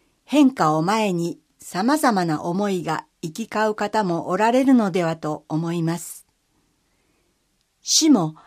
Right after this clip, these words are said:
新たな変化に向けて待ったなしの準備を進めています。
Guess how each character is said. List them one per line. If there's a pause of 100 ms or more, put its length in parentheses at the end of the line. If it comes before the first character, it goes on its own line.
(340)
新
た
な
変
化
に
向
け
て (460)
待
っ
た
な
し
の
準
備
を (120)
進
め
て
い
ま
す。